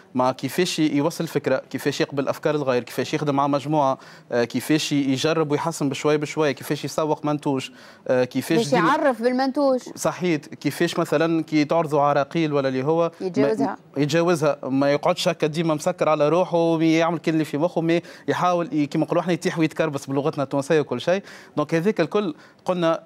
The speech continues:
Speaker 1: هو اللي قاعد يعاطل في المشروع التونسي، و-، وهو اللي، آه، ك-، حاجات نجموا نتعلموها واحنا صغار،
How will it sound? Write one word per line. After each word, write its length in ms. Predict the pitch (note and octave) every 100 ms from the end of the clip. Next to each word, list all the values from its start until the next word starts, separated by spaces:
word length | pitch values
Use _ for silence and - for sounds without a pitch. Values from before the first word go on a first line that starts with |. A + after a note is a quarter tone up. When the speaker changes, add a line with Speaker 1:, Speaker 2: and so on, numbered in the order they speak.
| D3+
Speaker 1:
هو 260 | D3+ G#3
اللي 100 | F3
قاعد 280 | D#3+ D3+ D3
يعاطل 320 | C#3+ D3+ C#3
في 100 | -
المشروع 420 | B2+ B2 A#2+ C3+
التونسي، 340 | B2 G3+ G3+ A3 - -
و-، 280 | C#3+ C#3+ C#3
وهو 420 | C3+ G3+ A3 G#3+ -
اللي، 360 | F#3 F#3 F3+ -
آه، 340 | D3+ C#3+ C#3+
ك-، 280 | - D3 E3
حاجات 460 | - D#3+ D3+ G#3
نجموا 300 | D#3+ F3+ E3
نتعلموها 320 | D#3 D3 F3+ E3+
واحنا 220 | D#3+ C#3+
صغار، 240 | B2 A2+